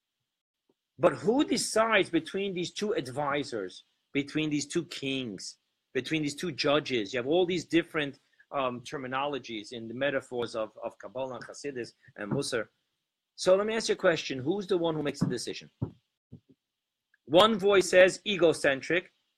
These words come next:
one voice says theocentric. And those are the two souls that you have. Who's the you? If you is the gray mass, the gray mass is a dead mass of cells. So who is the you? Who is the conscious?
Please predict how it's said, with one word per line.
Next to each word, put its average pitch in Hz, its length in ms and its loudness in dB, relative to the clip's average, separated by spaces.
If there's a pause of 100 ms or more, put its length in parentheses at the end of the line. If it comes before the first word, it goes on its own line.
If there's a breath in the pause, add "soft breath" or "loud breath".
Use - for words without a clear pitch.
one 175 320 2
voice 180 340 4
says 170 460 4 (340)
theocentric. 127 720 2 (360)
And 147 160 2
those 202 300 8
are 180 160 2
the 165 100 2
two 202 240 -6
souls 185 240 6 (460)
that 165 120 -2
you 147 120 2
have. 123 240 -6 (1400)
Who's 175 260 4
the 175 100 2
you? 175 300 2 (580)
If 143 220 2
you 226 240 2 (500)
is 196 220 4
the 160 100 0
gray 180 220 4
mass, 165 380 2
the 110 80 -4
gray 185 240 4
mass 175 420 0
is 156 220 0
a 131 60 -2
dead 156 400 2 (720)
mass 143 340 2
of 131 100 -4
cells. - 380 0 (2000)
So 180 180 4
who 254 180 4
is 262 140 2
the 233 100 -2
you? 196 380 2
Who 262 200 4
is 262 120 2
the 208 100 2
conscious? 214 840 2